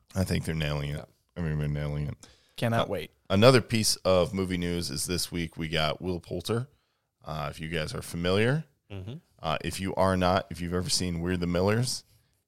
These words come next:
Speaker 1: he's the young dude that does not get paid, uh, to go on the,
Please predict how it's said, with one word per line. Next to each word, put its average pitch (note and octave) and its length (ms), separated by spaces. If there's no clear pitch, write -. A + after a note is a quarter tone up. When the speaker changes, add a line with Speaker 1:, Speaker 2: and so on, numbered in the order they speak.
Speaker 1:
he's G#2+ 340
the G#2 80
young F#2+ 240
dude F2+ 260
that D#2+ 140
does E2 180
not E2+ 180
get F#2 160
paid, E2 480
uh, C#2+ 280
to C3+ 100
go F2 280
on D#2+ 200
the, D#2 260